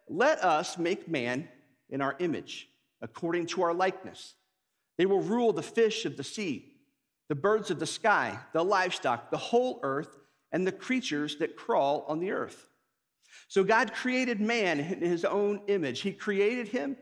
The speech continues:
in the image of God. He created them male and female. God blessed them, and God said to them, "Be fruitful,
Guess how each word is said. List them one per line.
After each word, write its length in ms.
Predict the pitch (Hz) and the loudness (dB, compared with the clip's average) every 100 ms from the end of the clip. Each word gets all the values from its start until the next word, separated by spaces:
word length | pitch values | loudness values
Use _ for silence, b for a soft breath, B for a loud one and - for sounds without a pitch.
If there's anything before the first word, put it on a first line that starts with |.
| B B - | B B -2
in 120 | 185 | 0
the 200 | 196 208 | 2 0
image 300 | 220 226 208 | 0 0 0
of 180 | 214 214 | -2 0
God. 340 | 196 165 113 117 | 2 2 0 -4
He 80 | 175 | -6
created 640 | - 190 208 269 208 139 | -4 -2 0 0 0 0
them 360 | 135 131 151 202 B B B 151 | 0 0 -2 -6 B B B -4
male 560 | 196 202 147 156 180 - - | 0 2 2 0 -2 -8 -8
and 100 | 170 | -6
female. 480 | 165 254 226 110 78 - _ _ _ _ _ b b - | -4 -6 -4 -6 -8 -16 _ _ _ _ _ b b -2
God 240 | 151 - 180 | 4 4 6
blessed 360 | 247 294 - | 4 4 2
them, 180 | 170 151 | 0 0
and 100 | 160 | 2
God 180 | 196 196 | 2 2
said 280 | - 240 190 | 0 0 0
to 40 | |
them, 200 | 175 170 | -2 -2
"Be 120 | 202 | -2
fruitful, 800 | 190 - 262 262 - 151 113 - | -4 -4 -4 -6 -6 -4 -4 -6